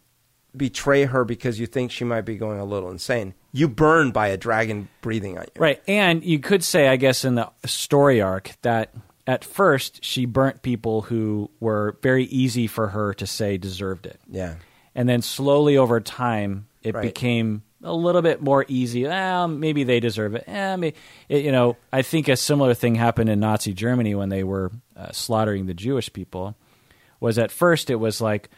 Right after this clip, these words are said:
Speaker 2: "Well, we'll kill the dissident Jews."
Speaker 1: Yeah.
Speaker 2: "Well, we'll kill the, the families of the dis-,
Speaker 1: Yeah.
Speaker 2: dissident Jews." Well, and then eventually it's like, "Let's kill all the Jews."
Speaker 1: Well, and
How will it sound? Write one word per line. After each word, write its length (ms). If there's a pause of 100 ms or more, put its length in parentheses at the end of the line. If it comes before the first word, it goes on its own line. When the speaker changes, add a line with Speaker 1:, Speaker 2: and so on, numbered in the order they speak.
(160)
Speaker 2:
"Well, 360
we'll 160
kill 320
the 140
dissident 580
Jews." 580
Speaker 1:
Yeah. 220 (240)
Speaker 2:
"Well, 400
we'll 140
kill 300
the, 180 (280)
the 120
families 580
of 120
the 60
dis-, 360
Speaker 1:
Yeah. 120
Speaker 2:
dissident 260
Jews." 80 (200)
Well, 880
and 220
then 120
eventually 380
it's 100
like, 200
"Let's 180
kill 220
all 280
the 80
Jews." 260
Speaker 1:
Well, 200
and 240